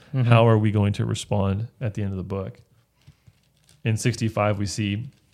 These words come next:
Speaker 2: that God's gonna judge those who reject him, as we've seen before, right? That he, he goes back to talking about how sixty-five two, "I spread out my hands all day to a rebellious people."
Speaker 1: Yeah, so there's still the reality that if
Speaker 2: Yeah.
Speaker 1: you,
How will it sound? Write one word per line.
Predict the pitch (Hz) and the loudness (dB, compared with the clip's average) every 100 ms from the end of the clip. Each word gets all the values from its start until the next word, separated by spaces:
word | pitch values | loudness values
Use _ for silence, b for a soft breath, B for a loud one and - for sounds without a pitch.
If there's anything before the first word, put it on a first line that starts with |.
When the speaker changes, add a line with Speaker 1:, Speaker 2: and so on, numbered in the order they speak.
| _ _ _ _ _ - 135 | _ _ _ _ _ -6 0
Speaker 2:
that | |
God's | 113 101 | 4 4
gonna | 104 90 | 4 0
judge | 85 104 107 98 | 0 2 2 0
those | 104 - | -2 -2
who | 98 | -4
reject | 92 95 127 131 | -4 0 0 2
him, | 147 135 | 0 0
as | 101 | -2
we've | 92 87 | -6 -6
seen | 101 95 92 b b b b b | -4 -4 -4 b b b b b
before, | - 101 98 101 113 131 - | -6 -4 -2 -2 -2 -6 -8
right? | 92 98 110 | -6 -4 -6
That | 98 - | -8 -8
he, | 101 95 | -8 -8
he | 113 | -8
goes | 98 101 | -4 -4
back | 95 98 98 | -2 -4 -4
to | 110 | -8
talking | 104 101 107 101 | -6 -8 -6 -8
about | 95 95 | -6 -6
how | 95 90 90 b b b b b - - _ - | -6 -6 -8 b b b b b -20 -20 _ -14
sixty-five | - 107 107 101 90 | -10 -6 -4 -2 -2
two, | - 107 | -2 -2
"I | 98 | -2
spread | - - 110 | -4 -4 0
out | 101 | 0
my | 95 98 | -2 -2
hands | 101 98 | -4 -6
all | - 107 101 | -6 -4 -2
day | 101 98 95 92 | -2 -2 -4 -6
to | - 101 95 _ _ - | -8 -6 -8 _ _ -4
a | 107 | -4
rebellious | 104 87 98 101 92 95 | -2 -2 -2 0 -4 -8
people." | - 104 98 95 - - | -8 -8 -8 -12 -14 -14
Speaker 1:
Yeah, | 123 113 | -12 -12
so | - | -10
there's | 127 123 | -8 -8
still | - 135 | -6 -6
the | 110 | -6
reality | 104 113 113 92 | -4 -2 -2 -6
that | 98 | -12
if | 101 104 | -12 -10
Speaker 2:
Yeah. | 101 87 92 | -8 -6 -8
Speaker 1:
you, | 113 110 104 | -8 -8 -8